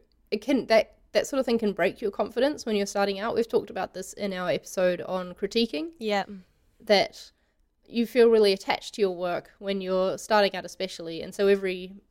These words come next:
Speaker 1: uh, negative criticism you get feels like a criti-, critique on you as a person as well as on your work. So I think it takes confidence to separate those two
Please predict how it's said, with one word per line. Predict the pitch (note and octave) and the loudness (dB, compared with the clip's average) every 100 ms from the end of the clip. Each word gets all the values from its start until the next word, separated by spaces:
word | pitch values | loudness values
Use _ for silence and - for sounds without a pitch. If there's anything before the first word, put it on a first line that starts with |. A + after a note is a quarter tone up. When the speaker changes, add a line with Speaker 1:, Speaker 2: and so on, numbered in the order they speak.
| - | -10
Speaker 1:
uh, | F3+ F3+ | -6 -2
negative | G3 G3+ G3+ F3+ - | 0 0 0 -2 2
criticism | D#4+ D#4+ B3 A3 G3+ | 2 2 0 -6 -6
you | F#3+ | -4
get | F#3 F3+ - _ _ _ | -4 -4 -6 _ _ _
feels | A#3 A3+ | 2 4
like | G3 | 0
a | F#3+ | -4
criti-, | - F#3+ F3+ _ - | -6 -8 -8 _ -8
critique | G#3 G#3 G3+ | -4 -2 -2
on | F#3+ | -6
you | F3+ G3 | 0 0
as | F3 | 0
a | - | -4
person | G3 F3+ - D#3+ E3 _ _ _ _ _ | -2 -2 -4 -12 -12 _ _ _ _ _
as | - F#3 | -10 -2
well | G3 F3+ | 0 0
as | E3+ | 0
on | F3+ | -6
your | E3+ | -8
work. | F3 E3 C#3+ - _ _ _ _ | -6 -6 -6 -12 _ _ _ _
So | - F3 E3 | -4 -4 -4
I | - | 0
think | A#3+ B3 | 0 0
it | |
takes | - A3 - | 0 -2 -2
confidence | - G#3 G#3+ G3+ F3 - | -4 -4 -2 -8 -8 -8
to | G3 | -8
separate | - F#3+ F#3 G3+ G3+ - | -4 -4 2 2 2 0
those | G3+ G3+ | -2 -2
two | - G#3 C4 | 0 0 0